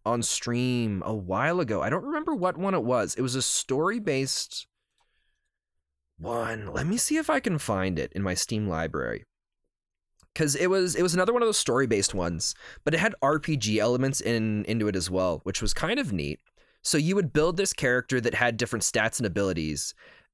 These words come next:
and we were able to go through and choose different options based on that. And we ended up getting the worst possible, and there was a couple people that were telling me in chat when we beat the game, they're like, "Yeah, you just got the worst ending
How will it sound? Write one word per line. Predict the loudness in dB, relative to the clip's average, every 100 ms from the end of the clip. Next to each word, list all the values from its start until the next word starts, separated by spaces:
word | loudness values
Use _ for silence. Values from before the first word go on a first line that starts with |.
| -4
and | 0 2 2 0 0 -2 -2
we | 0
were | 2
able | 2
to | 2
go | 2 2 2
through | 0 2 2 2 2 2 0
and | 0 2 2 0 -2 -4
choose | -2 0 2
different | 0 0 0
options | 0 0 0
based | 2 2 2
on | 0
that. | 0
And | 2
we | 2
ended | 2
up | 0
getting | 2 2 2
the | 0 0
worst | 0 -2 0 2 2 -2 -4 -8 _ _ _ _ _ 0
possible, | 2 2 0 0 2
and | 2
there | 2
was | 2
a |
couple | 0 0 0
people | -2 0 0
that | 2 2 2
were | 2
telling | 2 2 2
me | 2
in | 2
chat | 2 2 2
when | 0
we |
beat | 0 0
the | 0
game, | 0
they're | 0
like, | 0
"Yeah, | 0
you | 2 0
just | -2
got | -2
the | 0
worst | 0 2 2 0
ending | 0 0 0 -2 -6